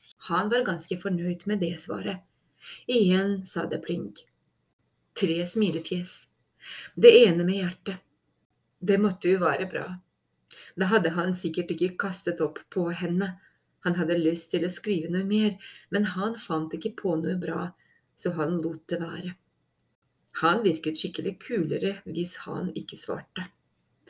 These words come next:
Han tok med seg maten inn i stua og slengte seg på sofaen. Han kjente at han fortsatt var trøtt. Maten rørte han ikke.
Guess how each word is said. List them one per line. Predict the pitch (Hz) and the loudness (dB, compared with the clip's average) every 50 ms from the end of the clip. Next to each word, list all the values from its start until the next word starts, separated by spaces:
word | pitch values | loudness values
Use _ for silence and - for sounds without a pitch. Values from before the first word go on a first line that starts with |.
| - - - - | -20 -18 -2 2
Han | 175 180 180 - - | 2 2 2 2 -2
tok | 175 160 160 - 175 | -2 -2 0 0 -2
med | 180 180 | -2 0
seg | - 180 185 196 | 2 0 2 2
maten | 208 208 175 151 156 - - 185 185 180 - | 2 0 0 -2 -2 -2 -2 -2 -2 -2 -4
inn | 175 170 170 180 | -4 -2 -2 -2
i | 180 | -4
stua | - - - 180 180 180 190 185 180 - - - - - | -4 -6 -6 -4 -2 -2 -2 -2 -4 -10 -18 -20 -6 -4
og | 220 214 | -4 -2
slengte | - 269 226 156 147 - - - | 2 4 4 2 2 -2 -6 -6
seg | - 185 - - | -4 -4 -6 -4
på | - 185 | -6 -8
sofaen. | - - 180 180 - - 185 180 170 - _ _ _ _ _ _ _ _ _ _ _ _ - | -4 -4 -4 -4 -4 -4 -4 -4 -4 -6 _ _ _ _ _ _ _ _ _ _ _ _ 0
Han | 175 175 | 0 4
kjente | - 214 170 160 156 - - | 6 4 4 4 4 2 0
at | - - - | -2 -2 -6
han | - 165 175 185 180 | -6 -4 -4 -4 -4
fortsatt | - 208 - - 180 175 180 - | -4 -6 -6 -6 -8 -10 -8 -8
var | 180 180 - - | -8 -8 -8 -6
trøtt. | - 185 180 180 - _ _ - - - _ _ _ _ _ _ _ _ _ _ _ _ - - - - - _ | -6 -6 -6 -6 -8 _ _ -16 -16 -16 _ _ _ _ _ _ _ _ _ _ _ _ -20 -20 -20 -20 -6 _
Maten | 190 185 170 156 156 - 175 175 180 | 2 4 4 4 2 2 2 4 4
rørte | 180 160 156 160 - 165 151 | 4 4 2 0 -4 -8 -4
han | 180 190 190 175 | -2 0 0 0
ikke. | - - - 185 175 | -2 -4 -6 -6 -6